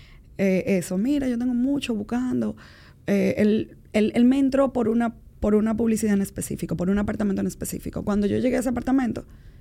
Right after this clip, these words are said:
que él me dice lo que quiere, yo le digo, "No, espérate, vamos a un segundo". O sea, de ahí nos fuimos a otro. Cuando fuimos a ese, él me dijo, "Es esto ya".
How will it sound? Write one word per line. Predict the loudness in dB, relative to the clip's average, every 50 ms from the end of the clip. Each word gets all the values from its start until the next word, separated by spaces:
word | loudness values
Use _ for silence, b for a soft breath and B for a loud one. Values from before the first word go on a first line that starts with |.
| b b -4
que | -2 0
él | 2 2
me | 2 4
dice | 4 4 2 2 0 -2 -2
lo | 0 -2 0
que | -2 -4
quiere, | 0 0 0 2 2 0 -4 -6 B B B B B B B B 0
yo | 2 2
le | 2
digo, | 4 2 2 2
"No, | 2 2 2
espérate, | 0 0 -2 -6 -6 -8 -10 -16 -16 -18 -12
vamos | -6 -4 0 2 4 4 4 2 0 -6 -4 -2
a | 0
un | 0 0 0
segundo". | -2 -2 -2 -2 -2 -4 -6 -8
O | -10 -8
sea, | -6 -4 -2
de | -2 -2
ahí | 0 0 0 2 2
nos | 2 0 0 0
fuimos | 0 0 0 0 0
a | 0
otro. | 0 -2 -4 -6 -10 -16 B B B B B B B B
Cuando | -6 -4 -4 -4
fuimos | -2 -2 -2 -2 -2
a | -2
ese, | -2 -2
él |
me | -2 -2
dijo, | -2 -4 -6 -8 -12 -8
"Es | -6 -4 -2
esto | -2 -4 -6 -8 -8 -8
ya". | -6 -6 -8 -10